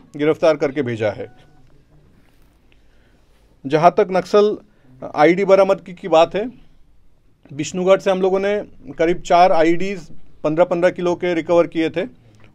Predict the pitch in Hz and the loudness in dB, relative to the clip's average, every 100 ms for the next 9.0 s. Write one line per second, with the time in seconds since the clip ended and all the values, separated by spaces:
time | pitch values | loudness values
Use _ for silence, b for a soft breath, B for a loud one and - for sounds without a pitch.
0 | - 147 156 147 151 196 170 170 180 185 | 4 4 4 0 2 2 2 0 0 -2
1 | 180 185 175 185 185 185 180 180 185 185 | -4 -4 -4 -2 -2 -2 -4 -4 -6 -8
2 | - 139 170 165 170 165 160 151 143 170 | -12 -6 2 4 4 0 -4 -6 -4 -6
3 | 165 170 156 151 139 143 120 120 107 92 | -6 -6 -4 -6 -4 0 -2 -2 -8 -10
4 | 104 - b b b b b b b b | -14 -18 b b b b b b b b
5 | b _ 165 185 196 - - 156 170 185 | b _ 0 0 0 -8 -4 0 4 2
6 | 185 190 196 190 170 180 185 180 170 175 | 2 -2 -2 0 0 0 0 2 2 2
7 | 180 185 180 175 175 180 160 160 170 151 | 0 -2 -2 -2 -2 -2 -4 -2 -2 2
8 | 175 175 147 143 165 - 165 - 208 - | 2 2 0 -2 -8 -6 -8 -6 -10 -12